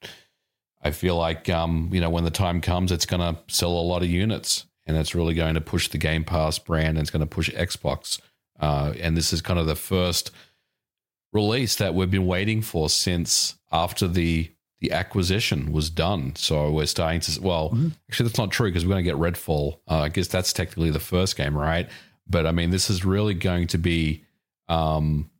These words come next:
Speaker 1: you know, th-, the year of the fruits, finally, of the acquisition from a couple of years ago that we've been waiting to see. But, uh, I think Starfield is gonna be,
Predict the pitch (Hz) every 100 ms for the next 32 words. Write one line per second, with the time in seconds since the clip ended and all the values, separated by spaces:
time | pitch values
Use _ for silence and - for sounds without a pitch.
0 | _ _ _ 85 76 78 - _ _ _
1 | _ _ 92 87 82 90 95 92 82 78
2 | 76 - - _ 82 80 - 107 110 110
3 | - - 90 87 85 85 80 80 85 80
4 | - 82 82 90 - 76 80 78 80 -
5 | 78 78 92 82 78 73 71 - - _
6 | _ _ 76 80 80 82 80 80 78 78
7 | 76 71 - 85 71 73 - 71 - 78
8 | 120 - 143 - - 101 95 98 87 78
9 | 87 82 82 78 78